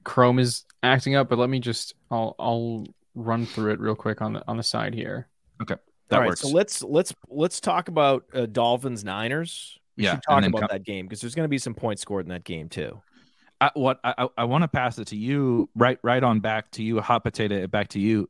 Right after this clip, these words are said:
Speaker 2: Matt, because this game is fascinating to me. That, well, A, it's, you know, the, the McDaniel, Shan-, I'm very excited to see McDaniel outduel, uh, Shanahan on Sunday. But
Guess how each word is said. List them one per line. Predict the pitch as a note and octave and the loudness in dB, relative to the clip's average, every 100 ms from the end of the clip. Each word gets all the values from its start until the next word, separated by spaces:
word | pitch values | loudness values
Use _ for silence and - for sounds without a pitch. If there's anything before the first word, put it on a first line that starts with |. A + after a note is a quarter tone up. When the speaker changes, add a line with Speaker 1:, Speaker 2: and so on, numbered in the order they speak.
| - | -4
Speaker 2:
Matt, | G2 F#2 F2+ - | -2 0 -2 -2
because | G#2 - G2+ G2 - - - _ _ - | -2 2 4 4 0 -12 -20 _ _ -2
this | E3 | 0
game | G3+ D#3+ | 2 0
is | B2+ | 0
fascinating | - A2+ A2 - F2 D#2+ D2 - | -6 -6 -6 -6 -6 -6 -10 0
to | F#2+ | 2
me. | E2+ G#2+ _ _ _ _ _ - | 2 -2 _ _ _ _ _ 2
That, | C3 A#2+ | 2 2
well, | B2 C3+ | -4 -2
A, | E3 C3 A2+ A2+ | 0 0 -2 -6
it's, | G#2+ G2+ - - | -8 -10 -10 0
you | G#2 | 4
know, | F#2 F2+ | 4 4
the, | F2+ F2+ F2+ F2+ - | 4 6 4 2 0
the | G2 F2+ F2 - | -2 -2 -4 -2
McDaniel, | G#2 - G2+ G2 F2 E2+ | 0 4 6 6 4 0
Shan-, | A2 F#2+ | -2 4
I'm | G2 | 4
very | G2+ G2 | 4 0
excited | F2+ - F#2 F2 | -2 -2 -2 -2
to | - | -10
see | - F#2+ - - | -10 -8 -8 2
McDaniel | G2 - G2 F#2 F2 - | 2 4 6 6 4 4
outduel, | G2 E2+ F#2 F#2 F2 F2 F#2+ E2 | 2 2 -2 -2 -2 -2 -4 -2
uh, | E2 - | 0 0
Shanahan | - G2+ F2 E2 D#2+ - - | 4 6 6 4 2 -2 -8
on | - F2+ | 2 2
Sunday. | F2 F2 F2+ F2 - - | 6 4 4 -2 -2 2
But | F#3+ C#3 | 4 2